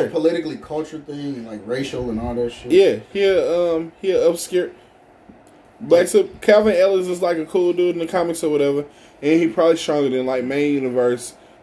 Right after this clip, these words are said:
Speaker 1: uh, Superman just because of, like, uh, the melanin in the skin helps him more readily absorb solar energy or whatever. Just like real melanin, melanin, pardon me, absorbs, like,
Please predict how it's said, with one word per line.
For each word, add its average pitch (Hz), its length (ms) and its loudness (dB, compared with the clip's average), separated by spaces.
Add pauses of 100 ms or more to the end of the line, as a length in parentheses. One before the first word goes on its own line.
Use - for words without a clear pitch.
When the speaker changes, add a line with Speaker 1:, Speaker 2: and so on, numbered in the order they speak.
Speaker 1:
uh, 143 220 0
Superman 131 540 -2
just 127 200 -2
because 139 300 -2
of, 117 60 -2
like, 104 300 0 (400)
uh, 107 200 -2
the 107 80 -4
melanin 110 460 2
in 101 100 -8
the 104 60 -8
skin 151 360 0
helps 143 220 -4
him 120 100 -2
more 110 160 0
readily 104 360 0
absorb 107 400 -2
solar 107 300 -4
energy 151 480 -2
or 143 40 4
whatever. 139 320 0
Just 123 220 -8
like 104 240 -6 (300)
real 127 260 4
melanin, 120 560 -2 (200)
melanin, 123 600 -2
pardon 120 280 0
me, 110 160 2
absorbs, 110 440 -2
like, 104 300 -4